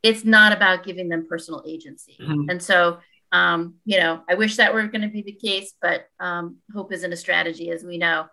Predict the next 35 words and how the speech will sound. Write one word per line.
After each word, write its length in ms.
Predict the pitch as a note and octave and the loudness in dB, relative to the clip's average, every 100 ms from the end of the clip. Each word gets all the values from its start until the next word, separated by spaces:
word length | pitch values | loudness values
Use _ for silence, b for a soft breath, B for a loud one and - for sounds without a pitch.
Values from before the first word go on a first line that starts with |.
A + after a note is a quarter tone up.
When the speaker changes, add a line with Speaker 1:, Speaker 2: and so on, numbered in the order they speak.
| _ - | _ 0
Speaker 1:
But 100 | G#3 | 2
I 20 | |
think, 200 | A#3 A3+ - | 2 -2 -4
you 120 | F#3+ | -6
know, 60 | F3 | -4
thank 280 | A3+ G#3+ | -4 -4
you 80 | A3 | -6
for 180 | G3+ F#3 | -8 -4
lifting 320 | F3+ F3+ F3 | -4 -4 -4
that 180 | E3+ E3+ | 0 2
up, 200 | E3+ E3 | 2 -2
because 480 | E3 F3 E3 - _ _ | -6 -6 -6 -8 _ _
that 120 | G3+ | 0
is 120 | F#3+ F#3+ - | 2 0 2
absolutely 480 | F#3 G3+ G#3 F#3 F3 | 4 2 -4 -8 -2
right. 360 | E3 D#3+ D#3+ - | 0 0 -4 -8
Um, 360 | E3+ D#3+ D#3+ D#3+ | -6 -4 -6 -2
and, 340 | E3+ E3 E3 E3 _ - | 0 0 -2 -8 _ -12
um, 240 | F3+ E3+ G3 | -10 -6 -2
and 180 | F#3+ F#3+ | -2 0
plenty, 380 | A#3+ B3+ C#4 B3+ | 4 6 6 4
plenty 360 | - C4+ D#4 | 2 0 2
of 80 | E4 | 2
ways 340 | C4+ B3 C4 - | 2 2 0 -8
to 100 | A#3 | -6
go 500 | A3+ A3 G#3+ G#3+ G#3+ | 2 4 4 2 -4
and 220 | A3 G3+ | -6 -6
do 140 | G#3+ A3 | -6 -2
better, 380 | G3+ G3+ F#3 F3 | 4 6 6 6
even 300 | F#3 F#3 F3+ | 0 -8 -6
in 120 | F3 | 0
Massachusetts, 840 | F3 F3 F3 - F3+ F3 E3 E3 - | 0 0 -6 -12 -12 -6 -6 -6 -6
around 480 | E3 E3 E3 E3 - _ _ | -2 0 -2 -6 -12 _ _
sex 220 | - F#3+ G#3 | -4 -2 -2
education, 760 | F3+ F#3+ F3+ E3+ G3 C#4+ - | -6 -4 -4 -2 -2 0 -2